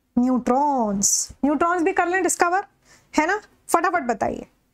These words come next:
Ready Neutrons को discover करने के लिए, बताइए, मजा आ रहा है, है ना, सबको समझ आ रहा है? Very good, very good, बहुत बढ़िया। अब देखिए neutrons को कैसे discover किया गया।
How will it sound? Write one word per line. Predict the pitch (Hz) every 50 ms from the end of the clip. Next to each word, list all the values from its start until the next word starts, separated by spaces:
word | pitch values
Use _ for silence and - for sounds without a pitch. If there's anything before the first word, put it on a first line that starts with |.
| _ _ _ _ -
Ready | 254 285 349 311 359 370 392 403 - - _ - 269
Neutrons | 302 330 285 - 359 330 339 330
को | - 370
discover | 311 320 - - - 330 294 311 311
करने | 302 330 294 285 294 294 277
के | 302 285
लिए, | 277 277 302 294 _ _ _ _ _ _ _ _ _ _ _ -
बताइए, | 240 247 233 254 247 240 247 247 247 247 _ _ _ _ _ _ _ _ _ _ _ _ _ _ _ _ _ _ _ _ _ _ _ _ - -
मजा | 240 262 269 302
आ | 302 285
रहा | 294 330
है, | 330 233 180 - _ _ _ -
है | 247 269
ना, | 320 349 339 - _ _ _ _ - -
सबको | 302 - - - 359
समझ | - 359 320 320 320 311
आ | 320 294
रहा | 285 285 330
है? | 339 - _ _ - - - - _ _ _ _ _ -
Very | 208 220 254 254 254 240 285 294
good, | 240 226 240 277 302 269
very | 208 208 202 - - - - 233
good, | - - 220 220 202 196
बहुत | 320 302 285 254
बढ़िया। | 202 - - - - - - 196 - - - - - - - -
अब | 339 302
देखिए | 285 392 381 392 466 466 392
neutrons | 359 370 381 370 - 403 392 403 440 415 -
को | - -
कैसे | - 381 277 262 - 320
discover | 262 254 - - - 240 226 240 247
किया | 247 - 233 - -
गया। | - - - -